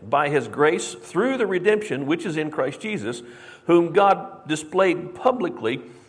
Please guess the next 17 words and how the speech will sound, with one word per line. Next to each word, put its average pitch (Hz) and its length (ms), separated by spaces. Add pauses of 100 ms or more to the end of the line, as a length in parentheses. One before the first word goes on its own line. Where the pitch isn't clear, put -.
(160)
as 156 200
a - 80
propitiation." 185 1300
There's 180 260
a 143 40
big 127 340
highfalutin 127 540
sounding 113 380
word. 127 220
What 220 140
does 185 120
propitiation 147 880
mean? 101 300 (1800)
A, 139 200
a 127 40
satisfactory 202 1080
offering. 156 720